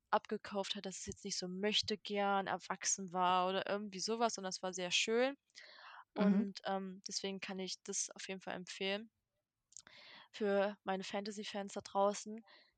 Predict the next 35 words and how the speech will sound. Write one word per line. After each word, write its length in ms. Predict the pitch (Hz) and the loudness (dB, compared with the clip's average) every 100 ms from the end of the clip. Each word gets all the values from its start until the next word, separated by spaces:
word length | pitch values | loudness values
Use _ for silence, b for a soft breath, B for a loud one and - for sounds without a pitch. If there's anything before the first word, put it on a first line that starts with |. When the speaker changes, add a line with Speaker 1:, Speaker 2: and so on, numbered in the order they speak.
| _ - | _ 0
Speaker 1:
die 60 | |
Shutter-Me-Reihe, 920 | - 202 220 226 226 220 220 240 285 311 - - | 2 4 2 0 0 4 4 4 2 -2 -12 -2
ähm, 400 | 208 202 202 196 | 0 2 2 0
von 420 | 190 202 196 196 | -6 -4 -4 -4
Tarihi 520 | 196 208 196 208 190 190 | -6 -6 -4 -6 -6 -8
Mayfi. 720 | 180 180 185 - 233 233 320 - _ B B B B | -4 -2 -2 -2 -4 -4 -6 -10 _ B B B B
Das 140 | 226 233 | 0 2
ist 160 | - | -2
übrigens 440 | 247 - 226 220 - | -4 -2 -2 -2 -4
die 100 | 214 | -4
Frau 580 | - - 196 214 254 277 | -4 2 6 6 6 2
von 400 | - - 208 196 | -6 2 2 2
Ransom 600 | 185 190 214 - 208 190 | 2 2 4 -2 -4 2
Riggs, 440 | 202 254 - - | 2 2 -2 -4
der, 640 | - 196 190 190 190 190 - | 0 2 6 6 6 2 0
ähm, 500 | 185 180 180 185 185 - B B B B B _ | 0 0 -2 -6 -10 -12 B B B B B _
Die 80 | 208 | -2
Insel 300 | 220 240 233 | 0 2 2
der 140 | 220 202 | 6 4
besonderen 420 | 190 190 180 175 | 4 -2 -4 -6
Kinder 360 | - 190 185 185 | -6 -4 -4 -2
geschrieben 540 | 202 - 202 196 196 | 0 -2 -4 -8 -2
hat. 280 | 196 247 - - - | -2 0 -4 -4 -6
Die 160 | 180 | -2
haben 240 | 180 175 180 | 0 0 -2
auch 100 | - | 2
ein 180 | 349 | 6
Speaker 2:
Ah. 140 | 330 214 | 8 8
Speaker 1:
sehr, 180 | 180 196 | 4 2
sehr 220 | 214 208 | 0 0
hübsches 340 | 208 233 - | 0 0 -2
Kind 260 | - 185 185 | -4 -4 -2
zusammen. 460 | - 185 190 196 | -2 0 0 0
Das 180 | 180 180 | -4 -8
ist 380 | 180 - - - | -6 -4 -4 -6